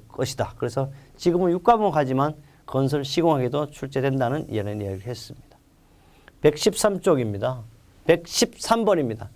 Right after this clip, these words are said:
차량계 건설기 전도로 등을 방지하기 위한 조치와 거리가 먼 것은 간데 차량에는요. 견고한 헤드가드를 한다. 이거는 차량계 건설기기 하는 게 아니고 이건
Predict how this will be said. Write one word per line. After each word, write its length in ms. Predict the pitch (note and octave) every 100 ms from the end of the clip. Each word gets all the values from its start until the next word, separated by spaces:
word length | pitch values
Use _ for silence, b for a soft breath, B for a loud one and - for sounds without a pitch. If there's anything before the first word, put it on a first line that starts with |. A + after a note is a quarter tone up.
| b b b b b -
차량계 440 | - C4+ C4+ A3+
건설기 400 | E3+ F#3+ G3 F3
전도로 500 | C3+ C#3+ E3+ A3+ G#3+
등을 260 | A3+ A3+ F3+
방지하기 380 | C3+ C3+ E3
위한 140 | D#3+ B2+
조치와 400 | B2 - A3 E3+
거리가 400 | D3+ D#3+ D#3 C#3
먼 240 | C3+ D3+
것은 280 | D3 C#3 C3
간데 360 | A#2 G#2 A2+ A2 b b b b
차량에는요. 840 | - B3 C#4 C4 G#3 D3 A#2+ C3 C3+ b b b
견고한 400 | - G3 A3 A#3+
헤드가드를 560 | D#3+ E3 G#3 A#3+ G#3 F#3+
한다. 220 | D#3 C3+
이거는 360 | A#2+ G3 A#3+ A#3
차량계 320 | - C4 G#3+
건설기기 540 | C#3+ F3 G3 A#3 A#3
하는 200 | F3+ D#3
게 80 | D3
아니고 200 | A#2+ A#2+
이건 300 | C#3 D#3+ D#3+